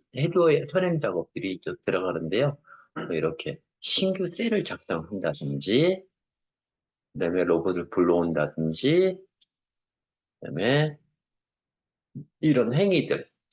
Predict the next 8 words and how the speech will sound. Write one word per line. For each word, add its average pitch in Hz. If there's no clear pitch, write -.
음, 80
이런 101
행위들을, 156
음, 85
해야만이 123
그 107
로봇이 101
나오는, 80